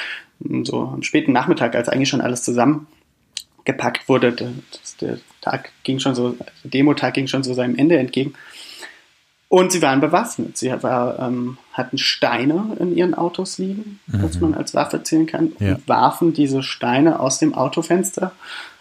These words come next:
Speaker 1: ähm, auf Passanten.
Speaker 2: Mhm.
Speaker 1: Und diese Passanten waren keine Linken. Also zumindest waren sie nicht an der Demo beteiligt, sondern es handelte sich um eine Gruppe Wanderer, die gerade mit ein paar Rucksäcken und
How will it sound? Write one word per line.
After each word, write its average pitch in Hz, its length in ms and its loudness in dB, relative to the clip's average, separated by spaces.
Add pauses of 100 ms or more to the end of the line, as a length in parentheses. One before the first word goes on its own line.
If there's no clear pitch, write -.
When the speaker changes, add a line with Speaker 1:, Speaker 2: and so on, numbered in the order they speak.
(340)
Speaker 1:
ähm, - 340 -6
auf - 320 -2
Passanten. 143 640 -2 (400)
Speaker 2:
Mhm. 95 300 -2
Speaker 1:
Und 127 260 -2
diese 139 160 0
Passanten 143 920 0 (540)
waren 139 280 4
keine 131 240 -2
Linken. 135 560 -2 (320)
Also - 440 -6
zumindest 139 440 2
waren 127 160 4
sie 131 80 0
nicht 143 340 0
an 127 80 -2
der 123 120 -2
Demo 170 240 2
beteiligt, 143 440 0
sondern 139 300 0 (320)
es - 80 -12
handelte 151 340 4
sich 139 220 -2
um - 80 -6
eine 120 180 -2
Gruppe 143 400 -2
Wanderer, 117 800 2 (140)
die 117 100 -12
gerade 120 460 0 (500)
mit 135 280 -8 (280)
ein 135 80 -14
paar 120 180 -2
Rucksäcken 151 640 2
und - 380 -6